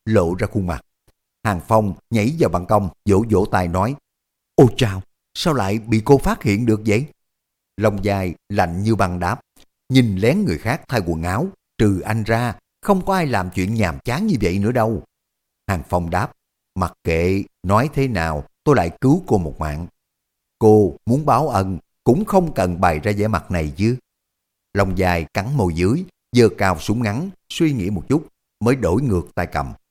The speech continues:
hung hăng gõ lên đầu của Hàng Phong một cái nói, "Không phải vì anh, tôi cũng không cần phải nhiều khổ như vậy, ngay cả nhiệm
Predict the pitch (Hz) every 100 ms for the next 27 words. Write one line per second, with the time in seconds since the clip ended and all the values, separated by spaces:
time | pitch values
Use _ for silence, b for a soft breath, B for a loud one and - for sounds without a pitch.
0 | _ 170 165 131 131 110 107 101 98 160
1 | 139 120 85 - 101 76 95 98 64 92
2 | 98 120 107 151 _ _ _ _ _ -
3 | 180 170 156 - 117 143 95 82 - 120
4 | 143 - _ _ 175 175 185 202 202 -
5 | 95 90 123 135 101 92 - 101 190 139
6 | 90 82 73 _ _ 120 135 135 113 120
7 | 98